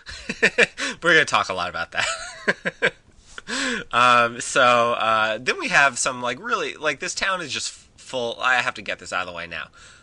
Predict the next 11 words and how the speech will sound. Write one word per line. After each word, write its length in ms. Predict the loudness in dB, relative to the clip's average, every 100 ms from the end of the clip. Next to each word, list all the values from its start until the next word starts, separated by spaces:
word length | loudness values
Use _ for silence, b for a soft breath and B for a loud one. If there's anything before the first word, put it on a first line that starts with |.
| B
This 160 | -6 -2
town 240 | 0 0
is 100 | -2
full 200 | -8 -8
of 80 | -8 -2
awful 320 | -2 -2 -12
people. 420 | -18 -18 -18 -20 _ _ 0
And, 480 | 2 2 -2 -2 0
uh, 260 | 2 0 -2
T-, 120 | -10 -12 -8
Tommy, 600 | -2 0 0 -2 -10